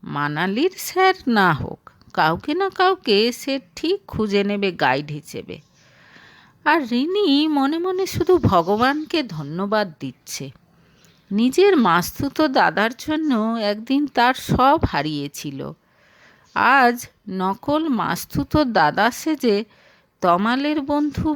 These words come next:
বরুণ নিজের বাবাকে দিয়ে কন্যাদান করিয়েছে রিনির। রিনি যেন ভাবতেই পারছে না। এতদিন সে শুনে এসেছে এবং মনে প্রাণে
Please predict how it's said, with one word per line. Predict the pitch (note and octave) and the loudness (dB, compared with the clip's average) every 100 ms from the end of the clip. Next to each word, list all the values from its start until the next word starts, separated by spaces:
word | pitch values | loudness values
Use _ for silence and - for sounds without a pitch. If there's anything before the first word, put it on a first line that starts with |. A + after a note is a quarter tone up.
| G#3+ | -2
বরুণ | F3+ G3+ C#4 D4 A3+ A#3+ B3 A#3+ | 0 2 2 2 2 2 0 0
নিজের | G3+ G#3 A3+ C#4 C4+ | 0 0 0 -2 0
বাবাকে | F#3 D3+ E3 F#3+ - C#4 | 2 2 2 -2 -4 -8
দিয়ে | D#4 D#4+ G#3 A#3 - | -4 -2 -2 -4 -8
কন্যাদান | F3+ F#3 G3+ B3 C4 C#4 B3+ | -12 -8 -6 -6 -4 -4 -4
করিয়েছে | G3 D#3+ D3+ D3+ - D#3+ | -4 -4 -2 -4 -6 -8
রিনির। | C#3+ D3 D3 D3+ - _ _ _ _ _ _ _ | -8 -8 -8 -10 -14 _ _ _ _ _ _ _
রিনি | A#3 B3+ D4+ F#4 | -4 -2 0 2
যেন | F#4+ G#4 G4+ | 2 4 2
ভাবতেই | A3 E3+ E3+ - - B3 F#4 | 2 0 -2 -4 -2 0 2
পারছে | - E3 - - D#3 | 0 -2 -4 -10 -8
না। | C#3+ D3+ D#3+ _ _ _ _ _ _ - | -8 -12 -16 _ _ _ _ _ _ -6
এতদিন | F#3 G#3 F4 G4+ G4+ C#4+ D4+ | -4 -2 -2 2 4 4 2
সে | - D#4+ | 0 -4
শুনে | - - A3+ B3+ F4+ | -2 -2 0 2 0
এসেছে | E4+ G4 F#4+ - G#3+ A#3+ _ _ _ | 0 -2 0 2 2 2 _ _ _
এবং | A#3+ C#4+ | -6 -2
মনে | D4+ G3+ G3 A#3+ | 0 0 0 -2
প্রাণে | - E4+ F4+ | 0 0 0